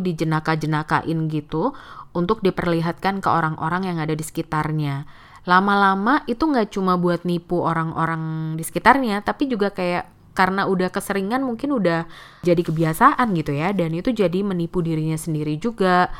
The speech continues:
eh, membuat dia tuh kayak bikin kesalahan-kesalahan yang tidak bisa diperbaiki, dan sampai akhirnya dia mengambil keputusan atas dirinya sendiri kalau kayak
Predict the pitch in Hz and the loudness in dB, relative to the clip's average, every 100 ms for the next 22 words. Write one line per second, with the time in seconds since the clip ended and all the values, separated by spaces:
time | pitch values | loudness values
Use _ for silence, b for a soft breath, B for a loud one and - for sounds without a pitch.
0 | B B B - 160 160 160 165 190 190 | B B B -2 2 4 4 4 4 6
1 | 190 185 180 185 190 202 247 247 196 175 | 4 2 0 2 2 0 -2 0 -2 -2
2 | 170 - 175 185 233 226 240 233 214 226 | -4 -6 -6 -2 -2 -2 0 0 2 0
3 | 226 220 196 196 220 220 196 185 156 165 | -4 -2 0 2 2 0 -2 -2 -2 -4
4 | - 165 165 165 165 175 226 - 202 196 | -4 -4 -4 -2 -2 -2 -4 -4 -2 -2
5 | B B B - 165 160 160 170 185 180 | B B B -4 0 0 -2 -2 -2 -2
6 | 175 175 156 156 170 226 254 B B - | -4 -4 -2 -2 -2 -2 -4 B B -6
7 | 160 170 185 196 185 165 160 156 160 160 | 0 2 2 2 -2 -2 -2 -2 -4 -4
8 | 160 - 180 180 160 160 160 151 151 156 | -4 -2 -4 -4 -6 -4 -2 -2 -2 -2
9 | 156 160 160 180 175 156 156 156 147 143 | -2 -2 0 0 -2 -2 -2 -4 -4 -4
10 | 143 143 139 | -4 -4 -6